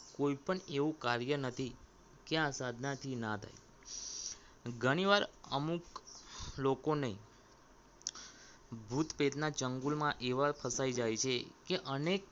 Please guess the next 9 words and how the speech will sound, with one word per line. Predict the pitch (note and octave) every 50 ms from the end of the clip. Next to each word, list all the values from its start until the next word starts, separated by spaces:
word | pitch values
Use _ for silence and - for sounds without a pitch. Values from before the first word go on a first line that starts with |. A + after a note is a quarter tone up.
| - -
પ્રયત્નો | C#3+ C3+ C3 C#3+ D3 C#3+ - D#3 D#3+ E3
કરવા | - - C3 B2+ C3+ C#3+ D3
છતાં | C3+ - - A#2+ A2+ C3+ C3+ A#2+ - - - - - - - -
આ | C3+ D3
મુશ્કેલીમાંથી | D3 C3+ C3 B2 - - - D3+ D3+ D#3 D3+ D3+ D3 C3 A#2 A2 C#3+ C3+
તેમને | - C3 A#2+ A#2+ B2+ C3+
છુટકારો | C3 - - A2 - - - A#2+ A#2+ A#2+ A#2+
મળતો | A2+ G#2 G2 - - A2
નથી. | G#2 G2+ F#2+ - G2 F#2+